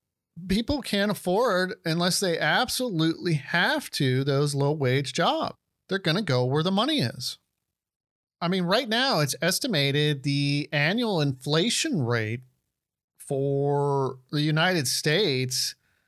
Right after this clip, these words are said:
up until, uh, about July, for the last twelve months, it's been five point four percent. That's just overall. So some other things have gone up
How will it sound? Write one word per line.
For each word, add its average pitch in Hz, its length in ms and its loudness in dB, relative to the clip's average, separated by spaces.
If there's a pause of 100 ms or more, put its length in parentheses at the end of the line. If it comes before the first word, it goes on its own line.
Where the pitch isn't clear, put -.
(260)
up 151 160 0
until, 151 560 0
uh, 156 300 0
about 151 300 0
July, 143 640 0
for 151 100 -6
the 143 60 0
last 151 300 0
twelve 139 260 0
months, 170 280 0
it's 190 120 -2
been 254 160 -2
five 190 400 0
point 196 280 -4
four 131 240 0
percent. 170 880 -2 (720)
That's 180 280 0
just 233 220 0
overall. 185 580 2
So 160 380 2
some 165 220 0
other 208 180 2
things 151 720 0
have 143 320 0
gone 156 240 2
up 156 240 -2